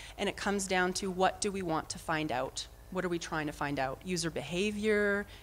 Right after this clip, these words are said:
user preferences, um, is it, you know, optimal structure? Is it comprehension? So depending on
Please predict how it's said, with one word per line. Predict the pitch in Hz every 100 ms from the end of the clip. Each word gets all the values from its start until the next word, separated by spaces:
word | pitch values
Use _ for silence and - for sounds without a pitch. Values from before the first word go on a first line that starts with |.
| -
user | 180 170 156
preferences, | 143 - 190 - 254 247 - 233 226 226 226 220 - - - - - -
um, | 165 151 156 156 - - - - -
is | 170
it, | 160 -
you | 180
know, | 165 151 - -
optimal | 175 - 175 151
structure? | - - 233 - - 247 226 214 214 220 - -
Is | 170
it | 165 - -
comprehension? | - 190 180 160 143 202 226 - 240 226 233 233 - - - - -
So | - 208
depending | 202 220 - - 247 269 285 277 -
on | 202 196 185 190